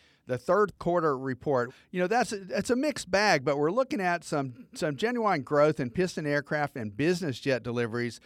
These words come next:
which we saw in the quarter two also, but we're still seeing a continued decline in, uh, helicopters and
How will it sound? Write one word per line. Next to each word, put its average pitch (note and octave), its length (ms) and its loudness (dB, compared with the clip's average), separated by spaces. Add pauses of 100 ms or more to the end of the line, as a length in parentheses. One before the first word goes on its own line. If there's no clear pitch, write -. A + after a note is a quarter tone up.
(220)
which C#3 180 -4
we E3 80 -2
saw A3 460 0
in D#3 220 -4
the C3+ 100 -6
quarter F3 500 -2
two G#3 540 -4
also, B2+ 680 0 (360)
but - 80 -2
we're D3 100 -2
still A3+ 420 -4
seeing F#3 240 -6
a D#3 60 -4
continued D#3 580 -6
decline D3+ 880 -2 (260)
in, C3+ 280 -4
uh, B2 80 -2
helicopters C3+ 960 0 (200)
and A#2+ 160 -4